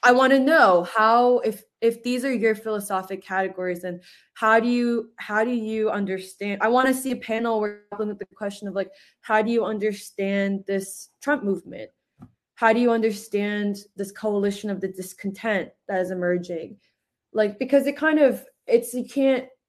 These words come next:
it's un-, you're unable to really view what kind of historical force it may even be because of your current categories. Like,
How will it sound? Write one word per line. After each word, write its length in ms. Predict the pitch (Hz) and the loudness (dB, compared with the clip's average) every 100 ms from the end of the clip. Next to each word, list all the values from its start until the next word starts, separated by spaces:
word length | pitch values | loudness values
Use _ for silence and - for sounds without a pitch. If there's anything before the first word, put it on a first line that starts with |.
| _ | _
it's 220 | 247 - - | -2 -2 -2
un-, 240 | 254 233 | 0 2
you're 160 | 247 240 | 2 2
unable 480 | 254 196 226 220 233 | 0 2 2 2 0
to 120 | 233 | -2
really 360 | 202 226 220 196 | 0 2 2 -2
view 720 | 160 190 220 226 214 202 202 _ _ | -4 -4 -2 0 2 0 -6 _ _
what 140 | 208 | -6
kind 260 | 208 226 214 | -4 -4 -2
of 200 | 208 - - | -4 -6 -6
historical 580 | 214 226 226 214 214 | -4 -2 0 0 0
force 360 | 202 - 202 202 | -4 -2 -2 -2
it 100 | 226 | 0
may 160 | 202 214 | 2 2
even 420 | 220 202 190 175 | 2 -2 -4 -6
be 460 | 214 240 190 110 - _ _ _ _ _ _ _ | -2 0 0 -2 -8 _ _ _ _ _ _ _
because 380 | 240 233 254 240 | -6 2 6 6
of 260 | 226 202 - _ | 4 2 -6 _
your 240 | 214 202 | 0 0
current 320 | 196 - 220 - | -2 -4 -4 -2
categories. 580 | 196 208 165 107 107 | -2 0 0 -6 -2
Like, 140 | 226 | -2